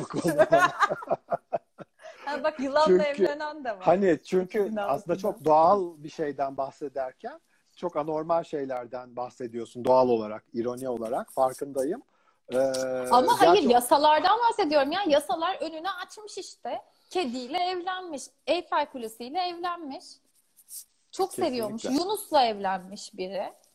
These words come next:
Speaker 1: <laughs>
Speaker 2: Yani öleceğini öğrendiği kedisiyle evlendi işte. Çok seviyormuş. Onunla evlenmiş. Yani
Speaker 1: Kedi,
Speaker 2: ma-
Speaker 1: kedinin mi öleceğini öğrenmiş?
Speaker 2: Ke-, evet, kedi ölecekmiş.
Speaker 1: Vallahi, e,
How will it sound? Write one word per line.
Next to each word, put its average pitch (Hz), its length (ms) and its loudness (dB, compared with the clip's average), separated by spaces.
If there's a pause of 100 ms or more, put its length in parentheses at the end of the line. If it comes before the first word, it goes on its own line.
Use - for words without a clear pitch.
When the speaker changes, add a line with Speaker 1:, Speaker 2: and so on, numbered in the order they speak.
(500)
Speaker 1:
<laughs> 143 80 0 (720)
Speaker 2:
Yani 269 480 -2
öleceğini 311 540 0
öğrendiği 277 540 -2
kedisiyle 240 580 -4
evlendi 294 540 0
işte. 226 200 -10
Çok 320 260 -6
seviyormuş. 220 760 -8
Onunla 320 400 -6
evlenmiş. 190 600 -12
Yani 254 300 -2
Speaker 1:
Kedi, 123 220 6
Speaker 2:
ma- 226 280 4
Speaker 1:
kedinin 160 320 6
mi 262 80 6
öleceğini 131 460 2
öğrenmiş? 87 500 -14
Speaker 2:
Ke-, - 100 2 (100)
evet, 226 260 -2
kedi 269 220 -6
ölecekmiş. 240 800 -10 (840)
Speaker 1:
Vallahi, 98 580 -2
e, - 60 -18